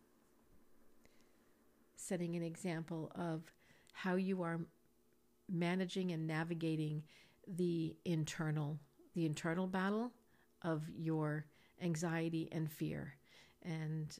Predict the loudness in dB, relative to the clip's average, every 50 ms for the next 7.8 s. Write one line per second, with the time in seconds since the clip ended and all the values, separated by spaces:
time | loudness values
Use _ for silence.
0 | -8 -4 -4 -4 -2 -2 -4 -4 -2 0 0 0 2 2 0 0 0 -2 -2 -2
1 | 0 0 0 0 0 -2 -2 -4 -6 -12 -16 -20 -20 -20 -20 -20 -20 _ -6 -2
2 | 0 0 0 0 0 -2 -2 -4 -2 0 0 0 0 -2 -4 -6 -4 -2 0 2
3 | 2 2 2 2 2 0 -2 -4 -10 -20 _ _ _ _ _ _ _ _ _ _
4 | -4 -2 0 2 4 4 4 4 2 0 -2 -4 -8 -12 -16 _ _ _ _ _
5 | _ _ _ _ _ _ _ _ _ _ _ _ _ _ _ _ -4 -2 0 0
6 | 0 0 -2 -2 -2 0 0 0 0 -2 -2 -4 -4 -4 -4 -2 -2 0 0 -2
7 | -4 -8 -14 -20 _ -16 -8 -2 0 0 2 2 2 0 0 -2